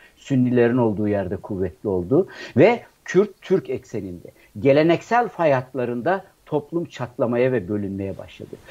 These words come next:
Şimdi biz hala solcu, M H P'den gelen,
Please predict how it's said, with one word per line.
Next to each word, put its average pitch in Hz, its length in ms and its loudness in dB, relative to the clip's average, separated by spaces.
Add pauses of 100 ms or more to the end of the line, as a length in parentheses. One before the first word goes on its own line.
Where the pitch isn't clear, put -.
(160)
Şimdi 208 440 4
biz 247 360 4
hala 156 600 4 (540)
solcu, 135 720 -2 (360)
M 113 180 -4
H 120 100 -4
P'den 139 360 -2
gelen, 117 360 0